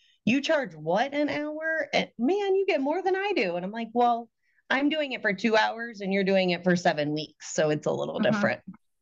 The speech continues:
Speaker 2: Mm-hmm.
Speaker 1: So you do have to explain the value in what you do, which is why I don't work for everybody, because
Speaker 2: Yeah.
Speaker 1: you have to educate people, and if they're not already in the know, then they're probably gonna have a hard time reading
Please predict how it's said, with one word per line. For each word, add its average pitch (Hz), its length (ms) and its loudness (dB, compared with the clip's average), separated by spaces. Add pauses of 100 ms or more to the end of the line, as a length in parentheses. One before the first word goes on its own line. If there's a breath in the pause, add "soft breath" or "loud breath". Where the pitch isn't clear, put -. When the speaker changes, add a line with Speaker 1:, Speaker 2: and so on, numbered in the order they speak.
(220)
Speaker 2:
Mm-hmm. 208 240 4
Speaker 1:
So 190 120 2
you 285 180 0
do 330 100 -6
have 302 220 -12
to 254 80 -10
explain 220 560 0
the 202 60 2
value 190 640 0
in 185 180 0
what 180 180 2
you 220 100 0
do, 277 380 0 (300 loud breath)
which 220 160 2
is 247 100 0
why 214 180 2
I 202 60 4
don't 180 180 -2
work 196 220 0
for 226 80 2
everybody, 240 580 2
because 202 520 0
Speaker 2:
Yeah. 185 240 4 (720 soft breath)
Speaker 1:
you 233 160 2
have 226 140 0
to 180 180 -2
educate 226 580 -2
people, 254 440 4
and 202 180 2
if 190 140 0
they're 208 160 2
not 202 180 2
already 196 320 -2
in 185 140 -6
the 185 80 0
know, 180 480 2
then 185 260 -2
they're 190 140 0
probably 185 320 -2
gonna 180 160 0
have 165 100 -2
a 160 60 0
hard 160 320 -2
time 175 280 2
reading 170 540 -2